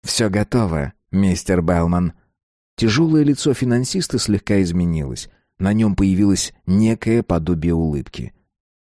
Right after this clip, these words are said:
«Очень хорошо, Уиндлшем. Выпьете со мной стаканчик бренди?»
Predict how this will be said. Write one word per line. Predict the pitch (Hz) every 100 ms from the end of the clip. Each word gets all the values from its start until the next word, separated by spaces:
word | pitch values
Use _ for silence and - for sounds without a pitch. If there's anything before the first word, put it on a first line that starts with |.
| -
«Очень | 82 104 107 107 110 90
хорошо, | 101 104 95 - 104 80 - - _
Уиндлшем. | - 85 101 104 60 - - - - - - _ _ _ -
Выпьете | 82 92 123 117 120 120 117
со | 110 117 104
мной | 104 107
стаканчик | 98 95 87 101 98 95 87
бренди?» | 85 101 107 110 104 101